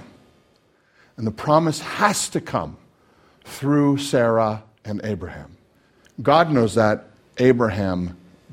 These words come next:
doesn't. And there's the stick. There's the problem. 'Cause apparently God knows the future,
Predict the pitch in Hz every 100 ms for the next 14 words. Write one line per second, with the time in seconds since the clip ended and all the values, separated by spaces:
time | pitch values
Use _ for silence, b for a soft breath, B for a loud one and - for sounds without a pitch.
0 | 98 95 90 - - - _ _ b b
1 | b b b - 104 95 110 120 107 92
2 | 104 - - - - - 92 - - -
3 | - - _ _ _ _ _ b b b
4 | - 110 127 139 139 - 107 - - -
5 | - - - - - - - _ _ b
6 | b b b 123 110 110 - 170 160 147
7 | 117 117 113 113 101 95 90 87 - 101
8 | - 104 98 95 - 76